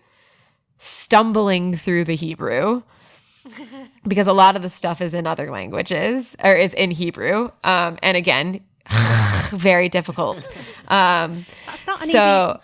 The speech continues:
Speaker 2: easy noise to sing either, I imagine.
Speaker 1: N-, no, it's really not. Uh, it's not really even, even pleasant,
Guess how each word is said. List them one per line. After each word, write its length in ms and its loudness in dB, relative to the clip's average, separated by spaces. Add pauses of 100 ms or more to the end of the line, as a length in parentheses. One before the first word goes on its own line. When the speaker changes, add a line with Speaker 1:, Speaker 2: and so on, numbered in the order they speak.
Speaker 2:
easy 100 -16
noise 280 -8
to 120 -12
sing 320 -8
either, 580 -8
I 80 -10
imagine. 380 -10
Speaker 1:
N-, 260 -4 (300)
no, 380 8
it's 200 -4
really 280 -2
not. 440 2
Uh, 420 0
it's 160 -8
not 300 0
really 260 0
even, 360 -2
even 260 -2
pleasant, 480 0